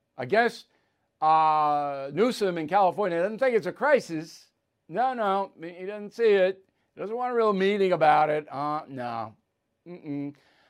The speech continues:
New Mexico, she's a, isn't she a Democrat too? She didn't sign it. And New Mexico's devastated.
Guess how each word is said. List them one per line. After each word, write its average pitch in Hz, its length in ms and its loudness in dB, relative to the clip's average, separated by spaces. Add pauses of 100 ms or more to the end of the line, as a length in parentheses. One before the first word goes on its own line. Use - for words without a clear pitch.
(120)
New 147 120 -4
Mexico, 208 760 0
she's 196 280 -10
a, 165 340 -2 (720)
isn't 190 260 -18
she 214 180 -18
a 202 180 -14 (800)
Democrat 185 440 -4
too? 196 440 -4 (240)
She 170 140 -8
didn't 190 300 0
sign 196 320 -6
it. 196 240 -6 (420)
And 151 120 -16
New 151 140 -10
Mexico's 151 420 -8
devastated. 123 880 -12